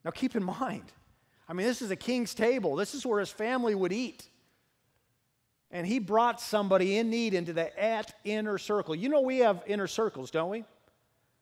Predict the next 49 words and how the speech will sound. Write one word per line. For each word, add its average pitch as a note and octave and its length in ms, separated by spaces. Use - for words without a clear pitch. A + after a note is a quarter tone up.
For G#3+ 160
instance, F3 260
a F#3+ 40
great G#3+ 240
example F#3 480
is D#3+ 120
we A3 160
have, G3+ 280
we G#3+ 160
have G3+ 180
here G#3 200
at F3 120
Grace G#3+ 280
Church A3 240
of G#3 60
the G#3 60
Nazarene, G#3 320
we're A#3+ 180
a F3 40
circle, E3+ 460
right? F#3+ 320
And E3 140
we B3 140
have A3 100
this, G3+ 160
inner, G#3 100
we A#3+ 140
love G#3+ 340
each - 160
other. A#2+ 400
Most F3+ 260
of D#3 80
us D3 100
love C#3+ 180
each B2 140
other. F#2+ 260
Some F3+ 260
of D#3 100
us D3+ 180
love C#3 180
each B2 160
other. G#2 240
No, G3 240
we C#4 160
all C#4+ 220
love A#3+ 200
each F#3+ 160
other, E3+ 180
right? A#3 280